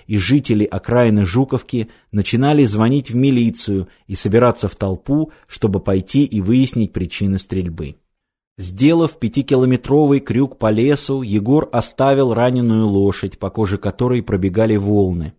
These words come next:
погладил её по шее, поцеловал в нос и, прошептав: "Спасибо, дружище, прости, что так получилось",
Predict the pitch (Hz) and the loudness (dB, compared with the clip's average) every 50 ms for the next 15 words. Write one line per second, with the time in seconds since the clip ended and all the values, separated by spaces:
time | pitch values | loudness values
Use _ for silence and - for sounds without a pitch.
0 | _ _ - 98 104 107 123 135 143 139 120 120 117 113 113 113 107 - 107 101 | _ _ -12 -10 -6 -2 0 2 2 2 2 2 2 2 4 2 2 2 0 -2
1 | - - - - 117 127 139 139 135 127 120 - 107 - - - 104 104 110 113 | -4 -4 -4 -2 0 2 2 2 2 0 0 -4 -6 -6 -4 -4 -2 -2 0 0
2 | 120 117 110 98 95 104 104 110 123 143 151 143 - - - - 117 - 120 113 | 0 0 0 0 0 0 2 2 2 0 -2 -4 -6 -8 -10 -10 -8 -6 -4 -4
3 | - - 117 - - - 120 120 117 107 - _ _ _ _ _ _ _ _ _ | -4 -4 -6 -6 -4 -4 -4 -2 -4 -4 -8 _ _ _ _ _ _ _ _ _
4 | - - - 95 95 - - 120 117 107 107 95 92 98 101 92 87 95 90 - | -18 -12 -8 -8 -6 -6 -4 -4 -2 0 0 0 0 0 -2 -2 -2 -4 -4 -6
5 | - - 80 - - - 113 110 - - - 147 127 - - 95 - - 82 - | -8 -10 -12 -12 -10 -8 -8 -8 -8 -8 -8 -8 -8 -8 -8 -10 -8 -8 -10 -10
6 | _ - 80 82 82 - - - 82 76 65 - - - - - | _ -10 -8 -8 -8 -8 -10 -10 -10 -10 -10 -12 -14 -18 -20 -20